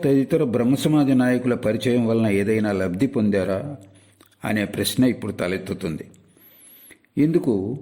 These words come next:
శ్రీరామకృష్ణుల భక్తులు అనేకులు తక్షణం లేదు అనే సమాధానం ఇస్తారు. కానీ ఇచ్చిపుచ్చుకోవడం అనే సూత్రం సర్వత్రా వర్తించడం మనం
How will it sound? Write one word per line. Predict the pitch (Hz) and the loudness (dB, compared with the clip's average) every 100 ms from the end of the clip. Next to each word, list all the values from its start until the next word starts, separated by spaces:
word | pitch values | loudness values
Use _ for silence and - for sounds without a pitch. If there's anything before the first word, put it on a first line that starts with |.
| - - _ _ - | -14 -20 _ _ -16
శ్రీరామకృష్ణుల | - 151 170 196 190 180 180 139 | -4 0 2 2 0 -2 0 0
భక్తులు | 117 127 165 135 | 0 -2 0 2
అనేకులు | 123 123 127 110 | 2 2 0 -2
తక్షణం | 113 110 - 147 139 101 | -4 -4 0 4 4 4
లేదు | 113 143 151 | 2 2 2
అనే | 147 139 | 2 2
సమాధానం | 143 110 107 104 110 98 | 0 0 0 0 -2 -2
ఇస్తారు. | 92 - 87 - - - _ _ _ _ _ _ _ _ - | -4 -6 -6 -10 -20 -20 _ _ _ _ _ _ _ _ -8
కానీ | 104 131 120 90 98 - - - - _ - | -2 0 2 0 -6 -12 -20 -20 -20 _ -2
ఇచ్చిపుచ్చుకోవడం | 131 139 220 233 180 - 180 170 160 | -2 0 0 0 -2 0 2 2 2
అనే | 156 143 | 2 2
సూత్రం | - 123 139 156 143 | 2 0 0 2 2
సర్వత్రా | - 110 127 - - 131 123 113 147 151 | 2 0 -2 -2 -2 0 0 -4 -10 -4
వర్తించడం | 101 104 - 139 139 123 110 | -2 -2 0 0 0 0 0
మనం | 104 | 0